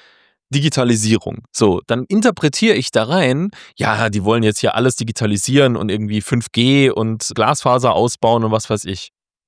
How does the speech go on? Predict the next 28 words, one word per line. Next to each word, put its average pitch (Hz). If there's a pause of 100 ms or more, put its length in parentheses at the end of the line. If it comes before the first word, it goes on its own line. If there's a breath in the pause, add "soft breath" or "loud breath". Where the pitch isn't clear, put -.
(260 soft breath)
Wenn 135
ich 139
jetzt - (220)
Altenpfleger 92
bin, 113 (840)
dann 127 (200)
interpretiere 165
ich 170
da 165
vielleicht 151
rein, 147
naja, 123
mit 120
Zukunft 175
heißt, 143
dass 127
es 131
allen 135
am 120
Ende, 135
äh, 127
gut 165
geht, 160
dass -
niemand 147
irgendwie 135
im 127
Alter 135